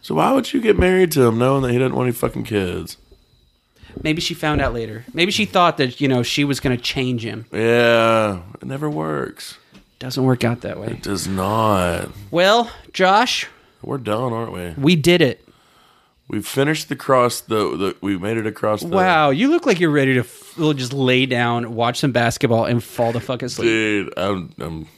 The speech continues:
Speaker 1: yeah.
Speaker 2: You're done.
Speaker 1: I'm ripped.
Speaker 2: Are you, uh, ready to do, wait, no, we gotta, we gotta do our things.
Speaker 1: You are just fucking hammering through this.
Speaker 2: <laughs> I'm jumping the gun.
Speaker 1: Jesus Christ.
Speaker 2: If you would like to follow us, you can do so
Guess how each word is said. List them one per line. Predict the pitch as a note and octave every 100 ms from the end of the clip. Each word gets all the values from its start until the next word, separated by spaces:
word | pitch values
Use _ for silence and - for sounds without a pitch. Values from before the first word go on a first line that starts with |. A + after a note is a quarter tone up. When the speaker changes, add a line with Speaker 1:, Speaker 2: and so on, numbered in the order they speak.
| -
Speaker 1:
yeah. | - C#2+ -
Speaker 2:
You're | - B2
done. | A#2 E2 B2
Speaker 1:
I'm | - -
ripped. | C2+ B1+ - -
Speaker 2:
Are | -
you, | B2 B2 C3 C3
uh, | B2+ B2+ B2 A#2+ A#2+ B2+
ready | A#2+ C#3+ C#3+
to |
do, | C#3 D3 D3
wait, | F#3 D#3
no, | D3+
we | C#3+
gotta, | D3 C#3+ D3
we | D#3
gotta | D3+
do | D3 D3+
our | D3
things. | G3+ D3+
Speaker 1:
You | A3 E4
are | F#3+ A#2+
just | G#2+ G2 G#2 F2
fucking | D#2+ A#2+ G#2 G2
hammering | F#2+ B2+ B3 G3 B2+
through | G2+ G2+ F#2+
this. | G2+ E2
Speaker 2:
<laughs> | F#4 - - E4+ -
I'm | C#4 A#3
jumping | - D#4 B3
the | A3
gun. | C#3+ D#4+ E3+
Speaker 1:
Jesus | B2 D3+ A#3 E3+ G#2+
Christ. | - A#2+ D#3 G3 A2
Speaker 2:
If | F#3 A3+
you | E4+
would | C4
like | G#3 G#3
to | A3
follow | E3+ - A#3+ B3 G3+
us, | D3 C#3 -
you | E3+
can | F3+
do | E3 G3+
so | F#3 E3